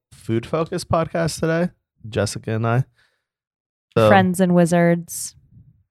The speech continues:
Speaker 1: we got a A M A. We got a, well, it wasn't even an A M A, but
Speaker 2: We asked our fans if they know of a commercial real estate broker for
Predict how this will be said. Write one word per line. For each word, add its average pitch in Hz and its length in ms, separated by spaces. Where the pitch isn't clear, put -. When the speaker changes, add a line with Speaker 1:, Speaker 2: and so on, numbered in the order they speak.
Speaker 1:
we 117 80
got 123 240
a 107 560
A 113 40
M 107 180
A. 127 480
We 110 80
got 104 120
a, 104 320
well, 110 200
it 110 100
wasn't 120 240
even 104 160
an 82 80
A - 40
M 87 220
A, 87 140
but 85 300
Speaker 2:
We 208 220
asked - 500
our 175 580
fans 160 960
if 180 140
they 196 100
know 175 180
of 160 80
a 180 60
commercial 170 480
real 160 200
estate 190 340
broker 214 500
for 165 580